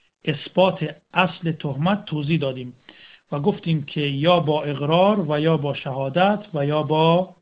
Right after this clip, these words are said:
استفاضه. بعد از وجود شروط، قدم سوم انتفاع موانع می باشد. به دو قسمت تقسیم می شود.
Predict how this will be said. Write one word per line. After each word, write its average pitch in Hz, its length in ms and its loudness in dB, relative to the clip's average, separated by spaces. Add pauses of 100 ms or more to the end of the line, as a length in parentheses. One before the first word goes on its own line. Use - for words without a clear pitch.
(260)
استفاضه. 131 640 -6 (1600)
بعد 247 320 6
از 247 120 4 (260)
وجود 196 520 4
شروط، 226 680 2 (480)
قدم 175 420 2
سوم 180 580 -2
انتفاع 165 800 0
موانع 170 500 4
می 185 140 2
باشد. 139 400 -6 (920)
به 175 200 4
دو 196 200 2
قسمت 196 560 0
تقسیم - 380 -6
می 143 120 -4
شود. 131 400 -8